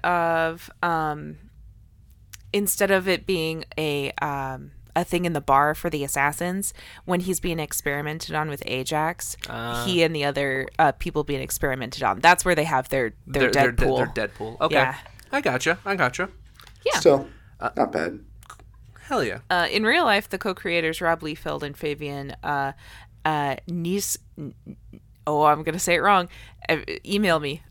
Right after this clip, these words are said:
Speaker 1: Uh, but it's, uh, Nisiza said, uh, Deadpool was the name, uh, that they chose to, uh, pay an homage to Deathstroke.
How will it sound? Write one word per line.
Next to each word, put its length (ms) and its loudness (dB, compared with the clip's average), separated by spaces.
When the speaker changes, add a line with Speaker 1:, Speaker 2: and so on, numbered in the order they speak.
Speaker 1:
Uh, 240 6
but 240 2
it's, 220 -2
uh, 360 4
Nisiza 680 0
said, 520 2
uh, 160 2
Deadpool 360 -2
was 120 -4
the 100 -4
name, 460 -8
uh, 220 4
that 160 -4
they 80 0
chose 460 0
to, 400 -4
uh, 360 -2
pay 180 -4
an 100 -2
homage 480 0
to 240 -6
Deathstroke. 600 -2